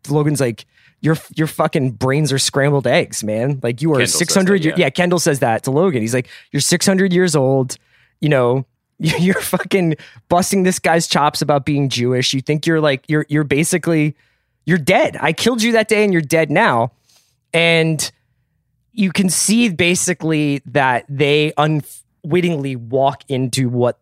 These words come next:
Speaker 1: whatever Josh's trap was, 'cause he's clearly going to meet Stewie. That's the person that he's like, "I have guests coming."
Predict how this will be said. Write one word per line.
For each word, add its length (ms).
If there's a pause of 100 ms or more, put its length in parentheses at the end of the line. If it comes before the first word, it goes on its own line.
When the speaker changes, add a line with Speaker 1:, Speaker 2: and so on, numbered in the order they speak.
(160)
Speaker 1:
whatever 420
Josh's 500
trap 300
was, 180
'cause 140
he's 200 (240)
clearly 380
going 260
to 60
meet 220
Stewie. 420
That's 240
the 80
person 440
that 140
he's 160
like, 180
"I 120
have 160
guests 320
coming." 340